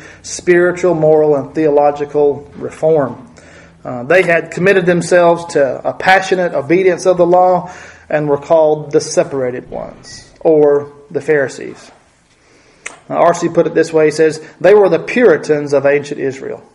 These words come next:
Okay, that's the Pharisees. Uh, but not all Pharisees were scribes, and not all scribes were Pharisees. And so John tells us here that it's the scribes and the Pharisees who come to Jesus. And this, we read in verse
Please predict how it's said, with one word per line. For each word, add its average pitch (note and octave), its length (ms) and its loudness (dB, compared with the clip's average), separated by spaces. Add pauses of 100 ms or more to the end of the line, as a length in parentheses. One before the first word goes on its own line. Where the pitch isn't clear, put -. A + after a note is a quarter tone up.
(360)
Okay, B2+ 200 -12
that's C#3 220 -2
the C#3 100 -8
Pharisees. - 680 -8 (340)
Uh, C#3+ 160 -4
but D#3+ 160 0
not G3 240 4
all G3+ 280 2
Pharisees F3+ 680 0
were D3+ 140 2
scribes, D3+ 640 0 (360)
and C#3+ 100 -12
not C#3+ 140 0
all C#3+ 120 2
scribes C3 400 -4
were C3 80 -8
Pharisees. E3 720 -2
And C#3+ 120 -14
so D3 160 0
John F#3+ 300 0
tells C#3+ 300 0
us - 240 -8 (800)
here C#3 600 -2
that D3 100 0
it's C3+ 160 -8
the C#3 80 -10
scribes D#3+ 640 0
and F#3 140 2
the F3 60 0
Pharisees D3 800 0
who D3 140 -4
come C3+ 680 -6
to D3 100 -6
Jesus. C3 580 -10
And B2+ 180 -10
this, C3+ 240 -14
we C3+ 120 -4
read C#3+ 260 2
in C3 160 0
verse C#3+ 380 0